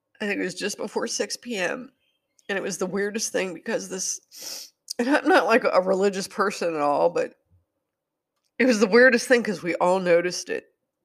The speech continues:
The sun was setting,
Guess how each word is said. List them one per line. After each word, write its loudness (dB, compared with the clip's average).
The -6
sun 2
was 2
setting, 2